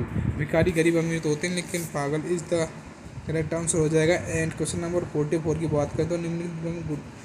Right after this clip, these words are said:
इसमें भिन्न करना जज, न्यायालय, वकील, पेशावर। तो ये जज, न्यायालय, वकील एक है, पेशावर अलग है। Option number D is the correct answer हो जाएगा। And question number फ़ोर्टी फ़ाइव के पूछे हैं तो इसमें पूछा है कि मनुष्य का घर से संबंध है, गाय का उसी प्रकार से संबंध है?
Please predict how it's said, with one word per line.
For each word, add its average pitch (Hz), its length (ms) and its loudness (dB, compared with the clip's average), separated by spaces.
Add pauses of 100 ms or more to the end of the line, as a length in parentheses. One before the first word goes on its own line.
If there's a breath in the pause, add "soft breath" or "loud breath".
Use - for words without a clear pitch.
(160 loud breath)
इसमें 214 360 0
भिन्न 180 480 -2
करना 180 300 0
जज, 165 420 2
न्यायालय, 170 500 2
वकील, 160 360 -2
पेशावर। 143 540 0 (460 loud breath)
तो 156 200 2
ये 170 160 6
जज, 170 300 4
न्यायालय, 180 340 2
वकील 170 380 0
एक 165 160 2
है, 190 120 -4
पेशावर 165 480 2
अलग 151 240 4
है। 175 80 6
Option 160 220 0
number 170 240 0
D 165 300 4
is 160 100 -2
the 156 100 0
correct 156 240 -2
answer 156 180 -2
हो 147 120 2
जाएगा। 147 360 2 (380 loud breath)
And 147 300 4
question 165 220 4
number 208 180 4
फ़ोर्टी 151 340 2
फ़ाइव 160 240 4
के 175 80 0
पूछे 165 320 2
हैं 165 100 0
तो 175 60 2
इसमें 165 240 0
पूछा 160 220 0
है 160 60 4
कि 175 80 -2
मनुष्य 165 440 0
का 170 80 2
घर 156 160 0
से 156 100 0
संबंध 147 460 0
है, 180 60 4
गाय 160 240 4
का 165 180 0
उसी 160 200 2
प्रकार 160 240 -2
से - 140 2
संबंध 143 420 0
है? 123 60 -6